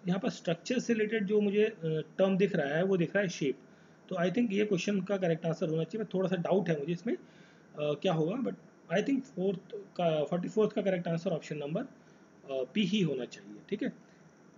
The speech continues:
Accidental error क्या होता है? देखिए accidental एरर जो है फ़ोर्टी सिक्स का, ये एक comparative error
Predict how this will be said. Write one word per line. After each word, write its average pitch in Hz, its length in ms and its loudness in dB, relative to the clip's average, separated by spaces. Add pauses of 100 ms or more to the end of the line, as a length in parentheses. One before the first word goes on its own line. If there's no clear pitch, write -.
(360)
Accidental 220 680 0
error 196 200 4
क्या 190 140 0
होता 127 200 -2
है? 117 60 -4
देखिए 170 220 -4
accidental 190 640 -2
एरर 165 260 2
जो 170 140 0
है 151 120 -2
फ़ोर्टी 147 220 -6
सिक्स 170 260 -8
का, 165 220 -6 (420)
ये 214 120 0
एक 233 120 -4
comparative 185 760 2
error 180 220 2